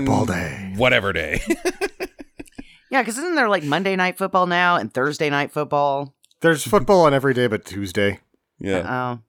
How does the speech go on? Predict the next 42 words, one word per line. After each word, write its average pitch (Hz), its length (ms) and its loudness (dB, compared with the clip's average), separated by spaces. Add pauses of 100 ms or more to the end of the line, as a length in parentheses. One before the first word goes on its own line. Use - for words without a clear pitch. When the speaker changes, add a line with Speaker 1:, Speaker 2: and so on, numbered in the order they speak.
(320)
Speaker 1:
In 104 80 -10
college 107 540 0
or, 95 260 -2 (380)
yeah, 85 200 -8
Tuesday's 151 540 4
not 127 260 4
football 101 360 -4
day. 76 300 -8 (1600)
Speaker 2:
On 123 160 2
any 147 180 2
given 139 280 0
day 127 220 2
except 113 260 -4
for 107 80 -6
Tuesday - 500 -12 (260)
is 85 80 -12
the 82 60 -2
Speaker 3:
Because 92 220 0
Speaker 2:
name - 20 -4
of 85 60 -2
this 78 180 -8
movie. 67 380 -10 (320)
Speaker 3:
on 190 160 2
Tuesdays, 190 580 0
that's 175 300 0
the 170 80 -10
day 160 200 0
that 143 120 -6
they're 143 160 -2
like, 131 180 2
"Hey, 147 140 -2
look, 131 260 -2
you 131 60 -6
ne-, - 180 -2
you 254 160 -4
should 202 200 -6
spend 165 260 0
some 135 100 -10
time 131 240 -2
with 113 160 -10
your 110 80 -8
family." 101 540 -6